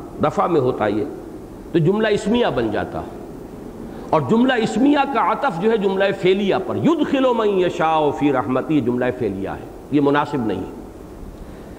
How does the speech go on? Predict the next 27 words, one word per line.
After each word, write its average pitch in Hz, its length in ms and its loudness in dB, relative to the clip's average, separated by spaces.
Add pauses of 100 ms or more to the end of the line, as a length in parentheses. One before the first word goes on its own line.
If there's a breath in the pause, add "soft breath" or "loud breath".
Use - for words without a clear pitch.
(240 loud breath)
لہذا 175 340 4
اس 233 220 0
کا 240 160 2
عطف 247 280 -2
ہوا 247 260 4
ہے 247 140 2
تو 226 80 4
یہاں 208 280 2
پر 220 240 0
ایک 214 220 4
فعل 269 360 4
ہی 233 140 6
کو 220 140 2
محذوف 175 440 0
ماننا 156 300 0
پڑے 120 340 0
گا، 117 140 0 (640 loud breath)
يُدْخِلُ 294 520 4
مَنْ 262 260 2
يَشَاءُ 220 500 2
فِي 196 120 2
رَحْمَتِهِ 185 600 2 (240 loud breath)
وَيُعَذِّبُ 277 720 4
مَنْ 220 280 2
يَشَاءُ 135 800 2 (560)
وَأَعَدَّ 160 500 2
لَهُمْ، 151 280 2